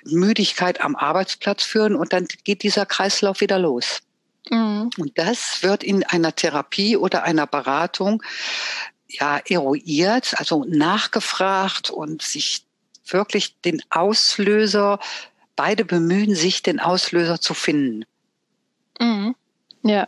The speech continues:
Speaker 2: und da ist eben dieses Vertrauensverhältnis mit der Person super entscheidend wahrscheinlich.
Speaker 1: Das
Speaker 2: Und, ähm,
Speaker 1: ist total wichtig, ja.
Speaker 2: ja, genau. Ja, und wenn man sich dann natürlich auch auf privater Ebene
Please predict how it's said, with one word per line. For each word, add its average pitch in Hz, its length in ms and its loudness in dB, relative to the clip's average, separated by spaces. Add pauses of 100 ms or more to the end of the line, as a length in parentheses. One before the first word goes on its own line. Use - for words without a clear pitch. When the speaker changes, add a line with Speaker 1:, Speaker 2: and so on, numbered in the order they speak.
Speaker 2:
und 208 160 2
da 202 80 4
ist 202 100 -2
eben 202 300 2
dieses 190 400 0
Vertrauensverhältnis 196 1040 0
mit 208 140 -4
der 185 100 2
Person 190 540 0
super 202 300 -2
entscheidend 190 580 -2
wahrscheinlich. 196 600 -2 (640)
Speaker 1:
Das 208 360 0
Speaker 2:
Und, - 140 -2
ähm, - 20 -
Speaker 1:
ist 202 340 -2
total 180 440 0
wichtig, - 380 -4
ja. 226 80 4
Speaker 2:
ja, 202 260 2 (1040)
genau. 196 440 2 (120)
Ja, 196 160 2
und 196 120 -2
wenn 214 100 4
man 208 140 2
sich 202 100 0
dann 202 140 0
natürlich 196 360 2
auch 185 260 -2 (160)
auf 208 180 -2
privater 208 680 2
Ebene 208 600 4